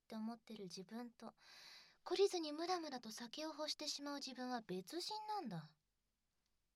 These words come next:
これは私が身をもってよーく知っていることだから、間違いない。理性と欲求は脳の中でも部門が別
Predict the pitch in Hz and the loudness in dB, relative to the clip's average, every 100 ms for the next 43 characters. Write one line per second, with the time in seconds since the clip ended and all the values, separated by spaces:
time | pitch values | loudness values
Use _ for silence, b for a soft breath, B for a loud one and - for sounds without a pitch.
0 | _ - 190 202 202 202 214 220 226 220 | _ -4 -2 0 0 -4 -6 -6 -4 -2
1 | 220 240 254 262 - 226 - - - - | 0 0 -4 -6 -8 -8 -6 -6 -6 -6
2 | - - - - - 294 - - 285 285 | -6 -6 -6 -8 -8 -8 -8 -6 -6 -6
3 | 285 262 277 262 - 202 196 - B B | -8 -10 -8 -8 -8 -8 -8 -10 B B
4 | B B B - 262 262 285 302 285 277 | B B B -6 -4 -2 -2 0 -2 -4
5 | 262 - - _ _ _ _ _ _ _ | -8 -10 -20 _ _ _ _ _ _ _
6 | _ _ _ _ - 247 269 - 294 285 | _ _ _ _ -6 -4 -2 2 2 2
7 | 208 202 202 _ - 254 262 277 285 B | -6 -6 -8 _ -10 -8 -4 -4 -6 B
8 | B B B B B _ _ 254 285 277 | B B B B B _ _ 2 4 4
9 | 214 226 226 214 170 151 156 190 269 320 | 0 -2 -4 -2 -2 -2 0 0 0 -2
10 | 320 311 262 254 - 392 | -2 -2 -2 -4 0 -2